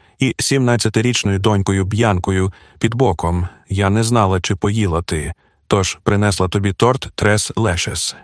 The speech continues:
Пані Гомес постійно переймалася тим, що Ніна може померти з голоду, та без кінця приносила їй домашні страви і смаколики. Б'янка теж забігала до сусідки щоразу, коли шестеро її названих братів і сестер починали діяти на нерви.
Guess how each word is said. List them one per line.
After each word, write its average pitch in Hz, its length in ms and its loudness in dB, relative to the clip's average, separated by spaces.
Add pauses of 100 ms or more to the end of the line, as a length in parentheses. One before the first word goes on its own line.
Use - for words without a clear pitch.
(460)
Пані 110 220 2
Гомес 92 520 0
постійно 101 420 0
переймалася 98 600 2
тим, 123 220 0
що 101 220 0
Ніна 110 280 2
може 98 240 0
померти 98 440 0
з 87 60 0
голоду, 87 520 -2 (420)
та 110 120 0
без 107 160 0
кінця 120 280 2
приносила 104 460 2
їй 95 120 0
домашні 98 400 0
страви 92 380 0
і 90 40 0
смаколики. 87 720 -2 (880)
Б'янка 95 680 2
теж 113 220 2
забігала 92 420 2
до 92 120 0
сусідки 101 440 -2
щоразу, 107 480 2
коли 98 240 0
шестеро 95 460 0
її 95 280 0
названих 92 460 0
братів 98 360 0
і 85 60 0
сестер 104 420 0
починали 101 460 0
діяти 98 380 0
на 104 120 2
нерви. 92 480 -4